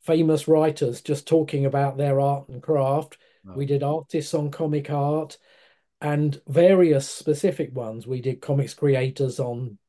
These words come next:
Speaker 1: Spider-Man, Fantastic Four, X-Men, and, you know, we got some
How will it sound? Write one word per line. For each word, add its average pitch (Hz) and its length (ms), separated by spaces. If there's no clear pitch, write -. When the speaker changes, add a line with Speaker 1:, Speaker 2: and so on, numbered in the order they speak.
Speaker 1:
Spider-Man, 147 920
Fantastic 123 520
Four, 151 380
X-Men, 143 640
and, 156 120
you 208 100
know, 180 100
we 151 120
got 190 160
some 147 220